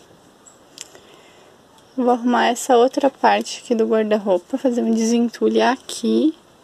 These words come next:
Olha como tá bem bagunçado, né? Aqui tem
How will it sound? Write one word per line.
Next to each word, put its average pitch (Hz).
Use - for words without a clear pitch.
Olha 233
como 240
tá 240
bem 233
bagunçado, 247
né? 220
Aqui -
tem 220